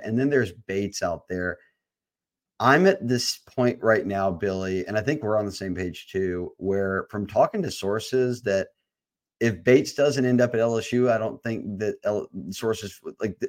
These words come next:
L S U, that wouldn't kill their class. I know people think, "Oh, they need every corner." No, they need corners. Yes, you need to bring 'em in, develop 'em.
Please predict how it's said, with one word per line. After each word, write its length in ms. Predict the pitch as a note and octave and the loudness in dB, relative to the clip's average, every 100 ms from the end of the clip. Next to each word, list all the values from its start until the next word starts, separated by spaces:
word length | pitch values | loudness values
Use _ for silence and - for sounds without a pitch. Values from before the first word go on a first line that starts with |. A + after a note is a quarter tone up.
| B2 | 4
L 80 | C3+ | 4
S 100 | D#3 | 4
U, 180 | C#3 | 2
that 140 | C#3 C#3+ | 2 4
wouldn't 260 | C#3+ A#2 | 2 0
kill 220 | - A#2+ F#2+ | 0 -2 0
their 140 | E2 | -6
class. 440 | - - - - - | -8 -12 -12 -16 -10
I 100 | G#2+ | -2
know 100 | A#2+ | 0
people 240 | B2 B2+ A2+ | 0 0 -2
think, 220 | A#2 G2+ | -4 0
"Oh, 80 | C3 | 4
they 120 | C3 | 6
need 180 | C3+ C3 | 6 6
every 240 | A#2 A2+ | 4 0
corner." 340 | - G2+ F#2+ - _ _ _ - | -6 -8 -8 -10 _ _ _ -2
No, 120 | B2 C3 | 4 6
they 120 | C3 | 8
need 260 | C#3 D#3 | 6 0
corners. 480 | - A2 E2 G#2 - - | -4 -6 -6 -8 -10 -10
Yes, 420 | D#2+ G2 - - - | -8 -8 -14 -18 -8
you 100 | G2+ | -6
need 120 | G2+ | -4
to 60 | G2+ | -4
bring 160 | G#2+ | -4
'em 80 | G#2+ | -4
in, 160 | G2+ G#2+ | -4 -4
develop 340 | G#2+ D2 D2+ D2+ | -4 -6 -8 -12
'em. 140 | F#2 | -14